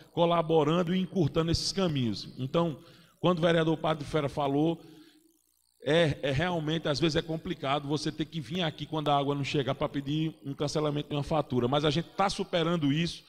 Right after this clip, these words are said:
Hoje já existe, vou repetir, dois pontos de atendimento. Quero deixar aqui o nosso agradecimento ao Poder Público Municipal e ao Poder Legislativo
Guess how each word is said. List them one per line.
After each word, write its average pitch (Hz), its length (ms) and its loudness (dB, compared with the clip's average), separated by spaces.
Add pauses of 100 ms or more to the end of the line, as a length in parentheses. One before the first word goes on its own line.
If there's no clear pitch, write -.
(280)
Hoje 202 520 6 (340)
já 175 240 2
existe, 175 400 -2
vou 170 160 0
repetir, 180 480 0 (220)
dois 208 400 8
pontos 175 400 -2
de 190 80 4
atendimento. 180 720 0 (200)
Quero 175 220 2
deixar 170 380 0
aqui 185 420 -2 (260)
o 143 80 0
nosso 170 300 2
agradecimento 160 960 0
ao 156 160 2
Poder 165 320 2
Público 220 380 -4
Municipal 175 600 -2
e 175 60 2
ao 170 80 4
Poder 165 280 0
Legislativo 175 760 -2